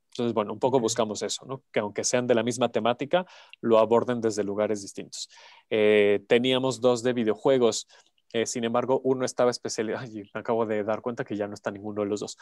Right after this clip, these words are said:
Speaker 1: Entonces,
Speaker 2: <laughs>
Speaker 1: está es-, el espacio disponible del mundo geek, que si quieren, <laughs> pueden integrarse. Pero uno hablaba justo de todo el mundo geek y no solamente era videojuegos, era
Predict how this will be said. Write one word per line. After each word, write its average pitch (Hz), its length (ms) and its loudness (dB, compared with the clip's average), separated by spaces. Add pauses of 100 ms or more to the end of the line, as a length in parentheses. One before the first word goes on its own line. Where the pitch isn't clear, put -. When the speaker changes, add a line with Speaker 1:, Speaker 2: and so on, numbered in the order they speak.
(340)
Speaker 1:
Entonces, 113 380 -2
Speaker 2:
<laughs> - 60 -8
Speaker 1:
está 123 300 4
es-, 131 180 2
el 139 140 6
espacio 160 340 6
disponible 151 480 4
del 139 160 4
mundo 135 300 2
geek, 170 240 2
que - 100 0
si - 160 -2
quieren, 196 400 2 (400)
<laughs> - 500 0
pueden 160 360 0
integrarse. 117 560 -2 (420)
Pero 131 180 6
uno 180 140 4
hablaba 165 300 6
justo 156 280 -2
de - 60 -6
todo 151 180 0
el 147 60 -4
mundo 139 260 -4
geek 131 280 -6
y 120 80 -10
no 120 120 -8
solamente 117 420 -6
era 110 100 0
videojuegos, 110 640 -2
era 110 180 0